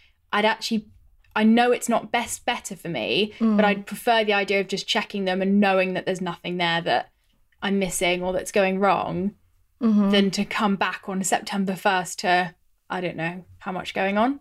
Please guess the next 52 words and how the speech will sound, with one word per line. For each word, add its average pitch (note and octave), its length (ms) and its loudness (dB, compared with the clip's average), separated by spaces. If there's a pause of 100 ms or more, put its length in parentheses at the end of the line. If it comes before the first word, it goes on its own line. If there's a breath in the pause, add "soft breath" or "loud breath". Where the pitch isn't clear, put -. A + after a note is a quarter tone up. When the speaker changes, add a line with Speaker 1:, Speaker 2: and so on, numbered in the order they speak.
Speaker 2:
Yeah. G#3+ 320 4
Speaker 1:
But D#4 120 4
also, E4 240 4
I G#3+ 100 4
think A3+ 140 -2
I've G#3 180 0
banged G#3 240 0
on G3 100 0
about F3+ 200 0
taking F#3+ 240 -4
this F3 140 -6
month F#3 220 -4
off F3 100 -10
for F#3+ 100 -10
so F3+ 220 2
long F3 280 2
that C3 200 -4 (100)
I G3 80 -10
think F#3 160 -4
most F#3 200 -6
people F3+ 280 -4
will E3+ 100 0
know. E3+ 280 2
<laughs> G#3+ 100 -2
So A3 80 2
I G#3+ 60 2
can't A3 280 2
imagine G#3+ 300 2
it's G3 160 4
Speaker 2:
Yeah. F3+ 60 2
Speaker 1:
gonna F3 120 -2
be, E3+ 320 -2 (280 soft breath)
Speaker 2:
Yeah. G3 260 0
Speaker 1:
gonna E4 100 0
be C#4 120 0
too G#3 260 0
awful. F3+ 280 0
Speaker 2:
But C4 80 6
if C4 120 -2
you D4 120 2
receive A3+ 360 2
something, G3 440 0
would G3+ 240 2
you A3 120 4
then G3+ 180 2
reply F#3 480 2
your F3 260 2
email, F#3 560 -2
or G3+ 120 2
would F#3+ 320 2
you G#3 180 4
not? G3 640 2